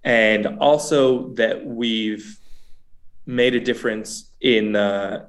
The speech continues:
in the school, in the students' lives, and we've made a difference in the community.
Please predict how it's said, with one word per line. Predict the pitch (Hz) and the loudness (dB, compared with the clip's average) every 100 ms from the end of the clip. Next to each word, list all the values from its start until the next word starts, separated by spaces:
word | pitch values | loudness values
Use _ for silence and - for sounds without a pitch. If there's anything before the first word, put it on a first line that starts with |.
| _ | _
in | 117 | -4
the | 107 | -2
school, | - 147 180 185 - | 0 6 8 6 4
in | 117 | -4
the | 104 | -4
students' | 107 131 160 160 | -2 -2 0 2
lives, | 160 175 175 - _ _ _ | 2 2 0 -10 _ _ _
and | 127 127 | -2 2
we've | 131 135 | 2 2
made | 135 | 2
a | 135 | 2
difference | 135 135 123 120 | 0 -2 -6 -6
in | 120 | -8
the | 104 | -10
community. | 117 110 95 - - | -6 -6 -4 -6 -8